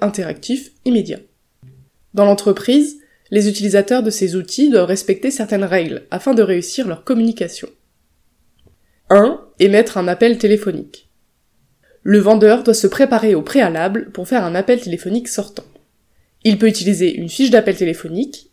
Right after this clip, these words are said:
et doit impérativement préparer les documents nécessaires pour les avoir à disposition durant l'appel. Il devra mettre en pratique le plan de la méthode croc ou C O R C. C comme contact,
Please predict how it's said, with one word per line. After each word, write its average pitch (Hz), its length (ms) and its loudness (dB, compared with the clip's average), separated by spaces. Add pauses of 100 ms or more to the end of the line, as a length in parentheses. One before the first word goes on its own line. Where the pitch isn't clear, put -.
et 196 80 0
doit 190 280 0
impérativement 208 680 -2
préparer 220 400 0
les 190 100 2
documents 185 400 -4
nécessaires 208 640 -2
pour 180 140 -8
les 165 160 -4
avoir 196 240 0
à 160 80 -4
disposition 190 880 -8
durant 247 260 0
l'appel. 175 320 -6 (1120)
Il 202 100 0
devra 185 280 4
mettre 240 260 0
en 180 60 -2
pratique 233 680 -6
le 190 220 -2
plan 226 180 0
de 226 120 0
la 170 100 -2
méthode 170 480 -6
croc - 480 -6 (160)
ou 285 240 0
C - 240 2
O 233 80 8
R 175 160 -2
C. - 320 -14 (560)
C - 420 0
comme 151 220 -6
contact, - 600 -4